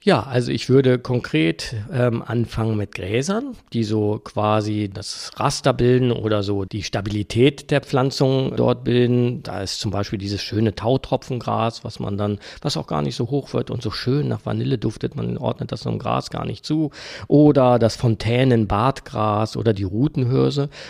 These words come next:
Und wenn man da so eine gewisse Struktur geschaffen hat, dann kommen die Klassiker erstmal. Natürlich darf der Sonnenhut, der sowohl der rote als auch der weiße,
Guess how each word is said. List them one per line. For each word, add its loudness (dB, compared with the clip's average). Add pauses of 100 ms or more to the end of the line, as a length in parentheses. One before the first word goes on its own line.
Und -2
wenn 4
man 4
da 4
so 0
eine 2
gewisse -2
Struktur -2
geschaffen -4
hat, -2 (320)
dann 4
kommen 2
die 2
Klassiker 0
erstmal. 2
Natürlich 0
darf -4
der -2
Sonnenhut, 0
der -2
sowohl 0
der -2
rote 2
als -4
auch -8
der -6
weiße, 0